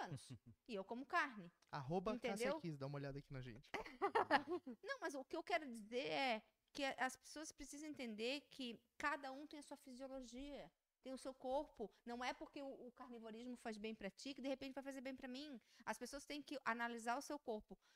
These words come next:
Speaker 1: Então, assim, essas são narrativas que as indústrias criam pra fa-, convencer as pessoas. E aí pode ser teoria das cons-, da conspiração, de que tadinhos animais, né? Não vamos,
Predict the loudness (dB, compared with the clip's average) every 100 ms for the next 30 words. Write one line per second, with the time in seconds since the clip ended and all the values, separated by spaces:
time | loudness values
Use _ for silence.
0 | _ -10 -4 -2 -2 -4 -6 _ 2 2
1 | 0 -6 -4 -4 -4 -4 -6 -6 -6 -6
2 | -4 -4 -6 -4 -4 -6 -6 -6 -6 -4
3 | -2 0 -2 -6 -10 _ -4 -4 -2 -4
4 | -4 -6 -8 -6 -6 -8 -6 -6 -6 -6
5 | -2 0 -2 -6 _ -4 -4 0 0 0
6 | 0 -4 -2 -2 -2 -6 -6 -10 -10 -10
7 | -8 -8 -8 -8 -8 -8 -2 -2 0 -4
8 | -8 -10 -8 -6 -6 -8 -8 -4 -4 -4
9 | -4 -6 -6 -8 -10 -10 -10